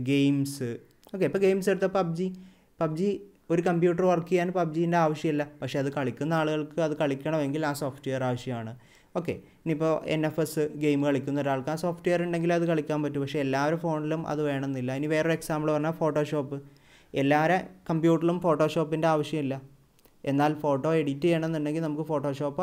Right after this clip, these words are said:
അല്ലെങ്കിൽ അതുപോലുള്ള സോഫ്റ്റ്വെയർ നമുക്ക് വേണം. അപ്പോൾ അങ്ങനെ പ്രത്യേക ജോലികൾ ചെയ്യാൻ വേണ്ടിയിട്ടുള്ള ആപ്ലിക്കേഷൻസ്, ആപ്ലിക്കേഷൻ സോഫ്റ്റ്വെയറിനെയാണ്, സോഫ്റ്റ്വെയറുകളെയാണ് ആപ്ലിക്കേഷൻ സോഫ്റ്റ്വെയറുകളെന്ന് പറയുന്നത്. ആറാമത്തെ ക്വസ്റ്റ്യനാണ്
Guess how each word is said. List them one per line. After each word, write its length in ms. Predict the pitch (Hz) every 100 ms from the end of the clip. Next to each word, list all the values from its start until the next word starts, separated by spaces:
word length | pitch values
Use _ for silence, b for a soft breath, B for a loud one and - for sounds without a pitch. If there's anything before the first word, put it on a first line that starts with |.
| 190
അല്ലെങ്കിൽ 240 | 160 156 139
അതുപോലുള്ള 400 | 135 135 139 139
സോഫ്റ്റ്വെയർ 400 | 139 127 135 127 131 127
നമുക്ക് 220 | 117 123
വേണം. 180 | 113 113 -
അപ്പോൾ 140 | 131
അങ്ങനെ 180 | 170 190 190
പ്രത്യേക 380 | 185 180 196 226 196
ജോലികൾ 480 | 180 170 180 190 202 190
ചെയ്യാൻ 240 | 165 160 160
വേണ്ടിയിട്ടുള്ള 440 | 139 139 139 139 226 B B B B 143
ആപ്ലിക്കേഷൻസ്, 720 | 131 135 139 139 147 143 - - - 135
ആപ്ലിക്കേഷൻ 520 | 139 139 135 139 147 139
സോഫ്റ്റ്വെയറിനെയാണ്, 760 | 139 135 139 127 127 123 123 - - -
സോഫ്റ്റ്വെയറുകളെയാണ് 800 | 143 143 156 156 156 151 120 170 147
ആപ്ലിക്കേഷൻ 480 | 127 135 135 127 139 135
സോഫ്റ്റ്വെയറുകളെന്ന് 800 | 127 - 131 123 120 120 117 233 294 B B -
പറയുന്നത്. 440 | 185 110 92 90 - _ _ _ _ _ _ _ b b b b b b b b b b _ _ _ 165
ആറാമത്തെ 340 | 175 185 202 220
ക്വസ്റ്റ്യനാണ് 500 | 196 180 147 113